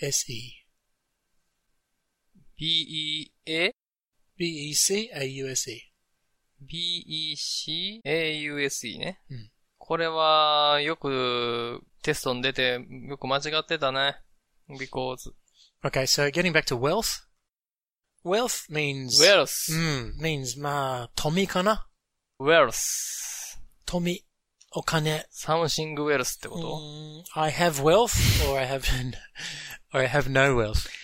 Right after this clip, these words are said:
Speaker 2: Wealth.
Speaker 1: うん。So, a wealthy man is, uh, まあ、
Speaker 2: Wealthy.
Speaker 1: お金持ちね。
Speaker 2: あー。
Speaker 1: うん。
Speaker 2: そんなこと言う？
Speaker 1: そうそう、言う。He is a wealthy manとか。
Speaker 2: Wealthy man？
Speaker 1: うん。
Speaker 2: ありたいね。
Speaker 1: このwealthyの方は多分ね、wealthの方はあれですよ。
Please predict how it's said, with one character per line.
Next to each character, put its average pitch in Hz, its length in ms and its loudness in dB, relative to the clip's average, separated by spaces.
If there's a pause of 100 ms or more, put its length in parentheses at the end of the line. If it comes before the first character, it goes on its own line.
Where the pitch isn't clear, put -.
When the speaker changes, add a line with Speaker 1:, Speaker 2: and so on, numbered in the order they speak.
(220)
Speaker 2:
Wealth. 156 640 2
Speaker 1:
う 131 40 -4
ん。 117 520 -4 (380)
So, - 220 6
a - 40 -6 (100)
wealthy 165 340 6
man 131 420 6
is, 123 440 -4
uh, 113 340 -8
ま 127 140 -6
あ、 - 20 -6
Speaker 2:
Wealthy. 180 180 8
Speaker 1:
お - 20 8
金 135 220 2
持 151 100 2
ち - 180 -2
ね。 104 80 -16 (220)
Speaker 2:
あ 151 680 6
ー。 135 40 -6
Speaker 1:
う - 20 -6
ん。 120 60 -8 (380)
Speaker 2:
そ - 340 -6
ん 143 60 -4
な 143 100 -2
こ 135 100 -6
と 117 100 -4
言 143 320 -4
う？ 233 40 -14
Speaker 1:
そ 175 200 -14
う 104 60 -16
そ - 200 -12
う、 120 40 -16 (160)
言 117 140 -12
う。 113 40 -12 (460)
He 143 140 -2
is 127 120 -2
a 117 40 -4
wealthy 156 360 6
man 107 360 -6
と - 100 -16
か。 - 340 -14 (580)
Speaker 2:
Wealthy 147 400 4
man？ 139 340 4 (120)
Speaker 1:
う 139 60 -12
ん。 120 380 -12
Speaker 2:
あ 117 60 -4
り 117 100 -2
た 127 240 0
い 123 60 -2
ね。 143 280 6 (360)
Speaker 1:
こ - 100 -6
の 226 60 -4
wealthy 285 320 0
の 254 100 4
方 247 60 6
は 240 80 2
多 156 100 6
分 123 140 -2
ね、 117 260 -4
wealth 196 300 -4
の 185 100 0
方 147 140 2
は 113 140 -4
あ 120 40 -6
れ 127 80 -2
で 117 40 -6
す - 120 2
よ。 - 60 -18